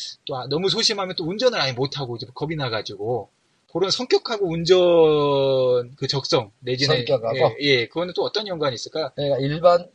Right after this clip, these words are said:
Speaker 2: 평상시 성격과 운전할 때 성격은 이중성을 갖는다라는 그 사회자의 말씀을 요약하자면 그거야.
Speaker 1: 아,
Speaker 2: 그러니까
Speaker 1: 예.
Speaker 2: 일반적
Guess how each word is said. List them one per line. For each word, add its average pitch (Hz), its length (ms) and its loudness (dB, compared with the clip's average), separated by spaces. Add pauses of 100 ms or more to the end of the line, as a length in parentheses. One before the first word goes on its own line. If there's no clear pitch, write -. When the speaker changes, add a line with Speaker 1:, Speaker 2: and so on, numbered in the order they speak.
Speaker 2:
평상시 190 560 -8
성격과 180 600 -2
운전할 139 520 -2
때 131 120 -6
성격은 123 500 -8
이중성을 190 640 -8
갖는다라는 123 1040 -2
그 123 140 -2
사회자의 135 680 -2
말씀을 131 500 -8 (440)
요약하자면 143 680 -2
그거야. 104 460 -4 (220)
Speaker 1:
아, 113 460 -6
Speaker 2:
그러니까 151 340 2
Speaker 1:
예. 131 140 4
Speaker 2:
일반적 180 680 0